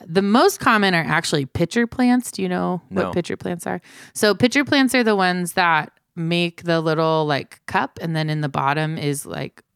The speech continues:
Speaker 1: liquid that is some water and a lot of digestive juices.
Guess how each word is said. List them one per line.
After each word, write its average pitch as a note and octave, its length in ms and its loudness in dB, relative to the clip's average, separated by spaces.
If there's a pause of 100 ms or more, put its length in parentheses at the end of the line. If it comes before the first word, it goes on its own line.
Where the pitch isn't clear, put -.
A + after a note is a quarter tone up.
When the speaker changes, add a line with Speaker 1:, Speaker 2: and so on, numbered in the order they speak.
(460)
Speaker 1:
liquid D#3+ 680 -2 (420)
that D3 220 2
is D3 680 0 (200)
some F#3+ 360 0
water D3+ 400 4
and D3 180 0
a D3 60 0
lot C3+ 240 2
of C#3 120 0
digestive F3 760 -2
juices. F#3+ 560 -2